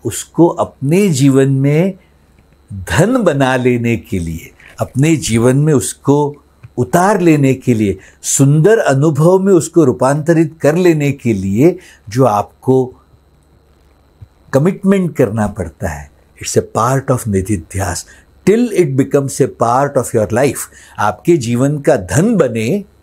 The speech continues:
निधि बने, निधिध्यास उसको कहते हैं कि निश्चय किया, लगे रहे जब तक वो तुम्हारे जीवन का धन ना बन जाए।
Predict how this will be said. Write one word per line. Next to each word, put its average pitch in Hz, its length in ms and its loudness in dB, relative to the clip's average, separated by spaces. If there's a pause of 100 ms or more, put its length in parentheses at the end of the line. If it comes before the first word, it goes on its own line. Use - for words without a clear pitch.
(680)
निधि 120 360 2
बने, 104 440 -2 (340)
निधिध्यास 131 1160 0 (100)
उसको - 300 -2
कहते 131 420 0
हैं 175 160 -2 (300)
कि 175 320 0 (840)
निश्चय 123 600 2
किया, 208 560 0 (180)
लगे 117 400 2
रहे 175 400 2 (400)
जब 113 320 -2
तक 143 200 -2
वो 131 60 4
तुम्हारे 113 380 0
जीवन 101 380 -2
का 104 200 -2
धन 92 240 -6
ना 90 200 -6
बन 80 120 -10
जाए। - 360 -20